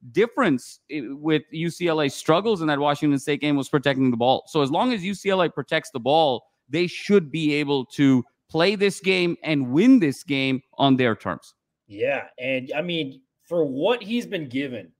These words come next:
Speaker 2: uh, Shedeur Sanders, uh, you know, the offensive line has been chaotic.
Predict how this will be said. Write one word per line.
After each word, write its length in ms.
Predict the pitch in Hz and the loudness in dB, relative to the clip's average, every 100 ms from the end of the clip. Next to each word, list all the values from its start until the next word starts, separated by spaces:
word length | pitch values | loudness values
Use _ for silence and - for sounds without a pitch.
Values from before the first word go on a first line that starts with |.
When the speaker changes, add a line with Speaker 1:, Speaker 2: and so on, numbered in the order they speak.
| _ | _
Speaker 2:
uh, 140 | 117 110 | -12 -10
Shedeur 480 | 107 131 135 131 | -10 -12 -8 -8
Sanders, 760 | 117 123 117 110 95 80 - - 95 | -8 -8 -6 -6 -12 -20 -20 -20 -16
uh, 260 | 95 95 95 | -14 -12 -10
you 120 | 117 | -8
know, 60 | 117 | -4
the 100 | 123 | -2
offensive 480 | 127 131 123 120 110 | -2 -4 -8 -14 -8
line 300 | 120 120 113 | -4 -4 -6
has 80 | |
been 160 | 98 101 | -12 -20
chaotic. 680 | 107 104 107 117 117 117 | -14 -8 -6 -4 -6 -8